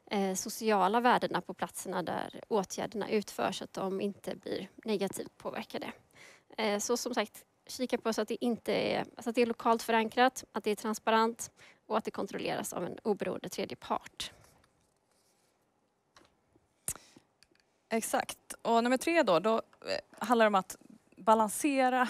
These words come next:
Speaker 2: och balansera rätt här. Och det handlar i stort om att, eh, kommunicera i samklang med insatsens storlek.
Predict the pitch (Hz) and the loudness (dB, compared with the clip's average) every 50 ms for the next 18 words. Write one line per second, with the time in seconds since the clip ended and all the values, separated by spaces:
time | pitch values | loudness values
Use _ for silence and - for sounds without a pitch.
0 | 233 220 208 226 233 220 208 - - 165 165 170 208 247 247 - _ _ - - | 0 0 4 4 4 4 2 0 0 2 2 4 2 2 0 0 _ _ -6 -2
1 | - - 82 - - 196 196 220 226 226 226 - - - 214 226 226 214 202 185 | 0 0 2 0 0 -2 -2 0 0 0 0 -2 -4 -4 -2 0 2 2 2 0
2 | - 220 214 - 202 190 170 175 - - 170 147 - - 240 254 - 247 202 180 | 0 -2 -2 -2 -4 -4 -4 -6 -4 -4 -6 -4 -4 -4 -6 -4 -2 0 0 0
3 | 175 175 - - 285 262 196 165 - - 240 233 233 208 151 - - 226 214 180 | 0 -2 0 0 0 0 -2 -4 -6 -4 -4 -4 -2 -4 -4 -4 -4 -6 -6 -6
4 | - - 170 165 - - - - - 151 - - - - 277 277 214 180 175 202 | -6 -6 -6 -6 -6 -10 -12 -10 -10 -8 -8 -8 -6 -6 -8 -8 -8 -6 -6 -4
5 | 254 320 277 - - - - - - | -2 0 0 0 0 -2 -8 -20 -20